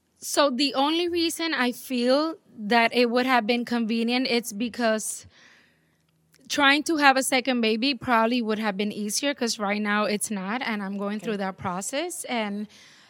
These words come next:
Speaker 1: um, so maybe it would have been easier. But at the same time, you hear stories of twenty-year-olds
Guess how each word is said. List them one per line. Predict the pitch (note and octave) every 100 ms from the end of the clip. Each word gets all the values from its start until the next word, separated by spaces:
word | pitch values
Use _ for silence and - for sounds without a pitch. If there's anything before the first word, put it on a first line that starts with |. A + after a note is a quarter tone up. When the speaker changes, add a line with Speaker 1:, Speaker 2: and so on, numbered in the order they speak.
| -
Speaker 1:
um, | A3 G3+ G3 F#3+ F#3+ - _ - _ _ _ _
so | - C4+
maybe | B3 B3 A#3+ C4+
it |
would | B3+ A#3
have | A#3
been | A#3 A#3+
easier. | D#4 - A#3+
But | A3+ G4 E4 - _
at | - A3+
the | A3
same | A3 B3 A3+
time, | D4+ E4
you | C4+
hear | A#3+ C4
stories | B3+ - C4 F#4+ D#4+ -
of | G3
twenty-year-olds | - - A#3+ A#3+ A3+ G#3 C#4+ C#4 A#3+